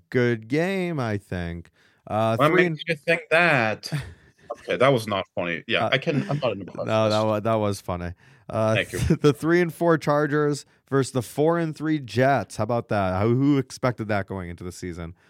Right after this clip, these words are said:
Speaker 2: Yeah,
Speaker 1: Um,
Speaker 2: one has a top two defense and rather good coaching. The other has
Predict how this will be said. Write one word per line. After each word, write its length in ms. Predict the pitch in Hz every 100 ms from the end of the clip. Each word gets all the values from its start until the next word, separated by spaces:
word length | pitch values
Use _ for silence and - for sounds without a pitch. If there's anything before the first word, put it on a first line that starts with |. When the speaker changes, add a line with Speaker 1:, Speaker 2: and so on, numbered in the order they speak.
| _ _ -
Speaker 2:
Yeah, 360 | - 143 139 113
Speaker 1:
Um, 120 | 90 101
Speaker 2:
one 240 | 127 135
has 320 | 131 139 131 120
a 60 |
top 340 | - 147 120 -
two 240 | - 117
defense 560 | 113 120 120 123 113 113
and 120 | 104
rather 240 | 117 110
good 360 | 98 95 113 110
coaching. 680 | - 113 107 - 101 107 80
The 160 | 107
other 300 | 120 127 117
has 420 | 120 117 107 -